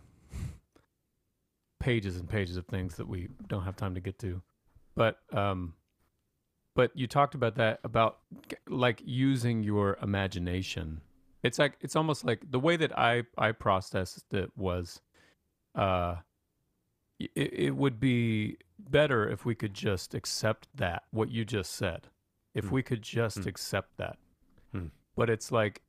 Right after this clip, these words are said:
Speaker 1: I like the way you put it in, in, in your book. It's like, i-, if you can't get there, you know, by default, use your imagination to just, just let yourself
Speaker 2: Yeah.
Speaker 1: for ten seconds, give yourself
Speaker 2: Yeah.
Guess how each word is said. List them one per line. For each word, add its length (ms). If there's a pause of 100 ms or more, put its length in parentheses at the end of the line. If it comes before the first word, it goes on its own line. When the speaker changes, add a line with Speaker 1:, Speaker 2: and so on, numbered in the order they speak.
(1040)
Speaker 1:
I 100
like 260
the 80
way 100
you 100
put 140
it 40
in, 260
in, 180
in 160
your 100
book. 400
It's 160
like, 220 (140)
i-, 40 (120)
if 200
you 60
can't 380
get 240
there, 380 (640)
you 160
know, 200
by 200
default, 600 (240)
use 420
your 140
imagination 800 (500)
to 100
just, 340
just 200
let 180
yourself 400 (840)
Speaker 2:
Yeah. 100
Speaker 1:
for 100
ten 280
seconds, 580 (140)
give 180
yourself 380
Speaker 2:
Yeah. 80